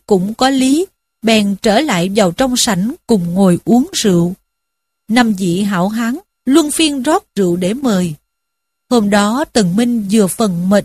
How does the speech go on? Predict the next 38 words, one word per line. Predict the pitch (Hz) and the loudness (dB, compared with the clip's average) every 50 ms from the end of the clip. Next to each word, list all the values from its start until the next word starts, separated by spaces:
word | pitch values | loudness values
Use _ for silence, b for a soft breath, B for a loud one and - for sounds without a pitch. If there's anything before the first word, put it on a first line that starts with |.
| - | -2
nhọc | 170 208 214 180 - - | -2 -2 0 -2 -2 -4
la | 214 262 277 277 277 269 262 | -4 -2 0 0 0 0 -2
đà, | 214 214 208 202 196 185 170 - _ _ _ _ _ _ _ _ _ _ _ _ _ _ _ _ _ _ _ 214 | -2 0 0 0 0 0 -2 -4 _ _ _ _ _ _ _ _ _ _ _ _ _ _ _ _ _ _ _ 0
vừa | 233 262 247 - - | 2 4 4 4 2
phần | 262 233 214 208 196 | 2 0 0 0 0
bị | 208 202 208 | 0 0 0
các | 202 - 320 392 - - | 0 -2 -2 -2 -2 -2
hảo | 220 190 190 233 | -2 0 0 0
hán | 240 254 277 359 - | 0 0 -2 -4 -2
ân | - 294 311 294 262 | -2 0 0 0 -2
cần | - 254 226 202 185 190 | 0 0 0 2 2 2
mời | 202 208 196 185 | 2 2 2 2
mọc, | 180 190 208 202 185 - _ _ _ _ _ | 0 0 0 0 -2 -4 _ _ _ _ _
dần | 202 240 233 214 208 | 2 4 4 4 4
dần | 208 214 208 196 180 170 | 4 2 2 0 -2 0
cũng | - 202 185 208 240 - | 0 0 0 0 0 0
phóng | - 262 277 370 - - | 0 -2 -2 -2 -4 -2
tâm | - 262 233 226 | 0 0 2 0
uống | - - 240 254 269 370 381 | 0 0 0 0 0 -2 -4
rượu, | 277 - 214 196 185 175 190 202 - _ _ _ _ _ _ | -2 0 2 2 2 2 0 -2 -4 _ _ _ _ _ _
cho | - 247 233 | 2 2 2
tới | - 277 330 | 2 2 0
khi | - - 277 254 247 233 | 0 0 0 2 2 0
rượu | 196 - 208 185 180 185 | 0 0 0 0 0 0
đã | 185 180 185 214 | 0 -2 -2 0
quá | - - 254 262 330 370 | 0 0 0 0 0 0
say, | - - - 262 262 254 240 - _ _ _ _ _ - | 0 0 2 2 2 2 0 -2 _ _ _ _ _ 0
phải | 214 226 262 | 0 2 2
giật | 220 240 226 - _ - | 2 2 0 0 _ 0
vào | 226 214 190 180 | 2 4 4 2
trong | 170 - - 262 247 247 233 - | 2 0 2 2 2 2 0 2
phòng | 247 214 185 175 170 165 | 2 2 2 2 0 0
để | 175 180 185 | 0 0 0
nghỉ. | 220 240 240 214 185 175 180 233 320 - _ _ _ _ _ _ _ _ _ _ _ _ | 2 2 2 4 4 2 2 0 -2 -4 _ _ _ _ _ _ _ _ _ _ _ _
Tần | 240 220 190 202 | 0 2 2 4
Minh | 240 240 240 240 226 | 2 2 2 0 0
ngủ | 202 185 190 | 0 2 0
một | 233 277 254 196 | 2 0 -2 -2